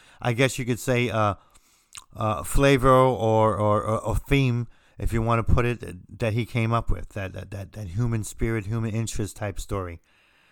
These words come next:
A-, a-, and it was, he was simply, uh, above all else in, in doing that. And I think only because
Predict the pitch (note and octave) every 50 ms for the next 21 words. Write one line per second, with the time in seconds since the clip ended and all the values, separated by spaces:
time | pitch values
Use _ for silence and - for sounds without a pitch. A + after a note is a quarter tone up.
0 | _ _ _ _ _ - A#2+ A#2+ G2 - A#2 A2+ - A2 A#2 A#2+ - - A#2 A#2
1 | A2 G#2+ E2+ G#2 B2 A#2 A2+ - - - B2 G#2 - A2+ A2 G#2+ G#2 G#2 G2+ G2+
2 | G2 G2 - - F#2+ - - G#2+ G2 G2 A2+ A2+ A2 G2 G#2+ G#2 G#2+ G#2+ G#2 E2
3 | A2 A2 G2+ F#2+ - - G#2 - G2+ G#2+ G#2 F#2+ A2+ G#2+ G2+ F#2 F2 E2 D#2 D#2
4 | D#2+ - - F#2+ F#2+ F#2+ - B2 A#2+ G#2+ - C3+ C#3+ C#3+ C#3 B2+ A#2+ A2+ A#2 -
5 | - A#2+ A#2+ A#2 A2+ A2 - -